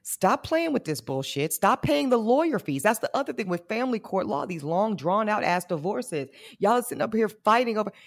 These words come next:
Dre's gonna end up spending another hundred and fifty, two hundred million on lawyer fees for her and him.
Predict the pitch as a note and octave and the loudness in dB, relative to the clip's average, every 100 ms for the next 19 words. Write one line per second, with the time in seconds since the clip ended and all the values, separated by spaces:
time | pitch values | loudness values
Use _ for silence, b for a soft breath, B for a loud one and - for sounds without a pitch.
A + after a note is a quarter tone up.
0 | B - A3+ D4+ D4 B3 B3 B3 A#3 - | B 2 6 6 4 2 2 2 0 0
1 | C4+ B3 A#3 A#3+ A#3+ - A#3 A3+ A3+ B3+ | 0 0 0 0 0 0 -2 0 -2 -4
2 | C4+ A3 - B3 A#3+ G#3 F3+ F3+ B3+ C#4 | -6 -8 -4 0 0 2 2 4 4 2
3 | B3+ B3 C#4+ C#4+ D#4+ F4 D#4+ - A#3+ A3+ | 2 4 4 4 4 4 0 -2 -2 0
4 | B3 A#3+ - A3+ C#4+ - D#4 D#4+ F#4+ A4 | 0 0 2 4 4 4 2 2 -4 -2
5 | A3 C3 | -2 -2